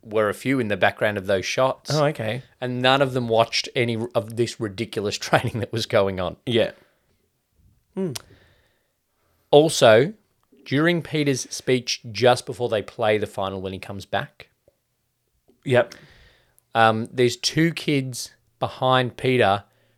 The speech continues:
Speaker 1: who are just doing this
Speaker 2: Yeah.
Speaker 1: the whole
Speaker 2: Yeah,
Speaker 1: time.
Speaker 2: yeah,
Speaker 1: It's
Speaker 2: yeah.
Speaker 1: like the Wii crowd
Speaker 2: Yep. Yep.
Speaker 1: <laughs>
Speaker 2: Except
Speaker 1: on
Speaker 2: with
Speaker 1: the
Speaker 2: arms.
Speaker 1: Nintendo. Yeah,
Speaker 2: Yeah.
Speaker 1: except not just hands.
Speaker 2: They're,
Speaker 1: And
Speaker 2: they're bad.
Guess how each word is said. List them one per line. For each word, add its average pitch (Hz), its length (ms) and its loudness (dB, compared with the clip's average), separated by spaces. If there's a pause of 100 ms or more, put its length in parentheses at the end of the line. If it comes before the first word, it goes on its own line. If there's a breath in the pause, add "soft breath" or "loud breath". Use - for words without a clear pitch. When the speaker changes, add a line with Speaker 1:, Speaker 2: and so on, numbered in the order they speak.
Speaker 1:
who 127 180 -4 (220)
are 135 60 0
just 139 300 -2
doing 135 300 0
this 123 360 -2 (960 soft breath)
Speaker 2:
Yeah. 143 320 10
Speaker 1:
the 127 60 8
whole 156 280 8
Speaker 2:
Yeah, 143 140 8
Speaker 1:
time. 139 40 12 (180)
Speaker 2:
yeah, 135 80 10
Speaker 1:
It's 131 160 8
Speaker 2:
yeah. 127 120 8
Speaker 1:
like 139 180 2
the 135 140 0 (240)
Wii 127 360 2
crowd 90 440 -2 (120)
Speaker 2:
Yep. 120 220 4 (400 loud breath)
Yep. 143 220 8
Speaker 1:
<laughs> - 40 -6
Speaker 2:
Except 156 240 4
Speaker 1:
on 185 60 2
Speaker 2:
with 143 100 6
Speaker 1:
the 131 60 8
Speaker 2:
arms. 127 360 4
Speaker 1:
Nintendo. 131 360 2 (440 soft breath)
Yeah, 139 140 6
Speaker 2:
Yeah. 98 60 6
Speaker 1:
except - 360 -6
not 123 260 -4
just - 260 -4
hands. 107 420 -8 (640 soft breath)
Speaker 2:
They're, 131 180 6
Speaker 1:
And 143 140 2
Speaker 2:
they're 123 140 6
bad. 104 300 0